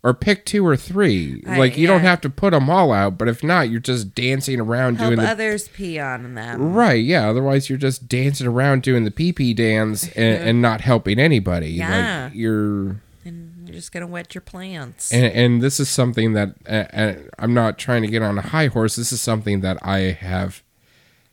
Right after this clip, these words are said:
Speaker 1: had to educate myself on and change my thinking
Speaker 2: Yeah,
Speaker 1: on it because
Speaker 2: yeah.
Speaker 1: I, I, that's how I felt. I was like, "What the, the whole, like, there's,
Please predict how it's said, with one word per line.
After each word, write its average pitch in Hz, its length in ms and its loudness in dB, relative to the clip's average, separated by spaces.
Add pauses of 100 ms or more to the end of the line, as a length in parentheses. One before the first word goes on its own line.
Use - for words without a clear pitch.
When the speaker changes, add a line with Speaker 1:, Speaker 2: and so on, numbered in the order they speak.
(140)
Speaker 1:
had 113 300 0
to 107 80 0
educate 107 560 -2
myself 101 580 0
on 98 180 0
and 92 140 -2
change 101 400 -4
my 107 340 2
thinking 87 640 -4
Speaker 2:
Yeah, 87 160 -4
Speaker 1:
on 90 60 0
it 104 140 -2
because 117 340 -2
Speaker 2:
yeah. 120 220 0 (260)
Speaker 1:
I, 113 200 -2
I, 202 240 -4 (120)
that's 139 240 2
how 113 220 0
I 131 160 0
felt. 92 340 -4
I 98 80 0
was 107 160 -4
like, 113 140 -4
"What 151 440 -4
the, 147 280 0 (920)
the 117 120 4
whole, 196 360 6 (120)
like, 156 400 -2
there's, 151 260 0